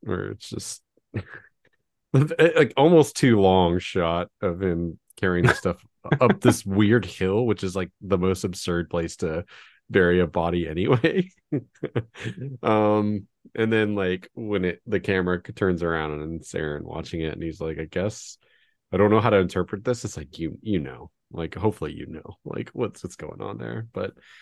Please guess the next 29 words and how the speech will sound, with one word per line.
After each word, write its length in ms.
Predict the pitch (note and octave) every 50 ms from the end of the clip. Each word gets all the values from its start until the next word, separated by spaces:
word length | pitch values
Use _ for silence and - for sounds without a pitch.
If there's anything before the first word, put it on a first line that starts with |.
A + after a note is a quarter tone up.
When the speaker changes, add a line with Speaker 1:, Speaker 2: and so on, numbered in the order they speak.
| - - - - _ _ _ _ _ -
Speaker 1:
um, 720 | - E2+ F2 F2 F2 F2+ F2+ F2 F2 F2+ F#2+ F#2 F2 - _ _ _ _ _ _ _ _ _ _ _ _ _ _ _ _ _ _ _
yeah, 140 | - E3 D#3
I 140 | C#3+ D#3 D3+
think, 160 | G#3+ C#4+ C#4+
like, 180 | D#4 A#3+ D3 C#3
i-, 220 | C3+ - D3 D3 C3+
like, 200 | - C3 A2+ A#2+
in 100 | A#2 A2+
both 200 | C3+ C#3+ C#3+ -
films, 360 | C#3+ C3 B2+ B2+ B2 G#2+ -
you 120 | A2 G#2+
have 220 | A2 A2+ A2+ A2 G2
protagonists 640 | - G#2 - - F#2+ F#2+ G2 G2+ G2+ G2+ G2+ -
that 140 | - F#2+ F2+
at 180 | F2 F2 F2 -
various 600 | F2+ F#2 F#2+ F#2+ G2+ G2+ G2+ G2+ G2 G2 F2+ -
points 440 | _ - F#2+ F#2 F#2 F#2 - - -
want 240 | F2 E2+ F2+ -
to 100 | - -
kind 220 | F2+ - - F2+ E2+
of 120 | D#2 _ -
please 640 | - - - G2 F2+ F2+ F2+ G2 A#2+ D#3 F#3+ F3+ -
the 100 | - D#3+
monster, 500 | D#3 D3+ D#3+ F3 F3 - - F3+ F3+ F3
which 180 | E3+ - -
is 160 | F3+ E3 D3+ -
sort 200 | - E3+ E3+ E3+
of 100 | E3 E3+
interesting, 720 | F3 F3 - F#3+ D#3 - - F3+ F3+ F#3 F#3+ F#3+ F3 F3+